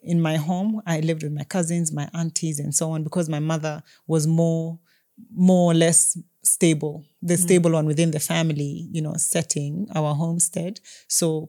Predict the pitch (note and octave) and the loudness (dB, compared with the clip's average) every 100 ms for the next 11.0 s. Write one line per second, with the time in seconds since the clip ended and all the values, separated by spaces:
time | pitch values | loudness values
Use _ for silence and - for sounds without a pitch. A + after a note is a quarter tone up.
0 | - F#3+ E3 D#3+ - F3 - - F3 D#3 | -4 -2 -2 0 0 0 -2 -2 -2 -2
1 | D3 D3+ D#3 C#3+ C#3 C#3 - - - D#3+ | -2 -4 -4 -4 -6 -6 -10 -12 -10 -6
2 | - D#3+ D#3 D#3 D#3 E3+ A#3+ - - - | -2 0 2 2 0 -2 -4 -8 -20 -2
3 | - F#3 F3 F#3 E3+ B3 C4 F#3 F3 _ | 0 2 2 0 0 0 2 2 0 _
4 | _ _ _ _ - F3+ D3+ D#3 D#3 _ | _ _ _ _ -6 -4 -4 -6 -10 _
5 | _ _ E3+ C3+ E3+ F3 - D#3+ D#3 D3+ | _ _ -6 -2 -2 -2 -4 -6 -6 -8
6 | D3+ D#3+ E3 D#3 E3+ D#3+ D#3+ - D3+ D3+ | -10 -6 -4 -2 -2 -2 -4 -4 -6 -8
7 | D3 - _ _ _ - D3+ D3 F3 D#3 | -12 -18 _ _ _ -6 -4 2 2 2
8 | D3 C#3+ - E3+ D#3 F3+ - D3+ D#3 C#3 | 0 -2 0 0 0 -2 -8 -6 -6 -6
9 | - D#3 A#3 G#3 - E3 F3 A#3+ - - | -6 -4 -2 -2 -4 -6 -8 -12 -16 -20
10 | _ D#3+ D#3 D#3+ D3+ C3+ - G#3+ C#4+ | _ -6 -4 -2 -4 -8 -6 -4 -4